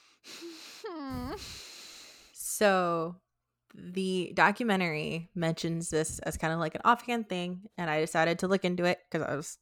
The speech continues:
Speaker 2: super curious. Um, in that area of California during that time period, there is a string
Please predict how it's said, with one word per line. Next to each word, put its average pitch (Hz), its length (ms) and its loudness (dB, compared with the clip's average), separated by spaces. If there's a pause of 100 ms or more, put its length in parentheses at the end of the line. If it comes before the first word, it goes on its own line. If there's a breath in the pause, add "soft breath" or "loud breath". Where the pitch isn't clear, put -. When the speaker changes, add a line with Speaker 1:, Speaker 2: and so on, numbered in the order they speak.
Speaker 2:
super 151 280 -6
curious. 156 500 -2 (880)
Um, 180 480 4 (1200)
in 240 520 2
that 190 260 6
area 180 320 4
of 180 100 -2
California 175 800 0 (120)
during 170 300 2
that 165 180 -2
time 160 260 -2
period, 214 460 -2 (640)
there 185 220 8
is 180 260 4
a 160 420 2 (280)
string - 760 0